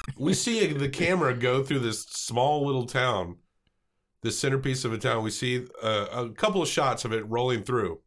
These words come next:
Speaker 2: It's, like, about seven blocks, maybe.
Speaker 1: Can
Speaker 2: This
Speaker 1: relate to
Speaker 2: whole
Speaker 1: that.
Speaker 2: fucking town.
Speaker 1: Oh, yeah,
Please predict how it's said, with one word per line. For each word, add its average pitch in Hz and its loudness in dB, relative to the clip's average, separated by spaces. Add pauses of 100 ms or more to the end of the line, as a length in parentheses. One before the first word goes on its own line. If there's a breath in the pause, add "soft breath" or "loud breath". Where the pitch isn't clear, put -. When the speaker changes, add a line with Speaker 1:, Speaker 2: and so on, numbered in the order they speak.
(120)
Speaker 2:
It's, 104 -10
like, 170 -2
about 131 0
seven 113 0
blocks, 98 0
maybe. 90 -4 (380)
Speaker 1:
Can 139 0
Speaker 2:
This 127 4
Speaker 1:
relate 120 6
to 123 0
Speaker 2:
whole 107 4
Speaker 1:
that. 117 4
Speaker 2:
fucking 101 0
town. 87 -8 (340)
Speaker 1:
Oh, 151 2
yeah, 131 6